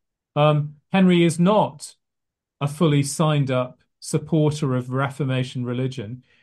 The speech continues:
He takes their vows that they made when they became nuns. He takes them seriously, those vows of chastity. He does not want to see women who had made a vow of chastity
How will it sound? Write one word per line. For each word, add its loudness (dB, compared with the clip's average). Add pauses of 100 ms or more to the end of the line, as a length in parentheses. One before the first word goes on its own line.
(140)
He 2
takes -2
their -2
vows -6 (360)
that -4
they 2
made 0
when -2
they -2 (180)
became -4
nuns. -10
He -6
takes -2
them 0
seriously, -2
those -4
vows -2
of -8
chastity. -8 (260)
He 2
does 2
not 2
want 0
to -8
see -4 (1040)
women 4
who 0
had 0
made -2
a -2
vow -4
of -8
chastity -10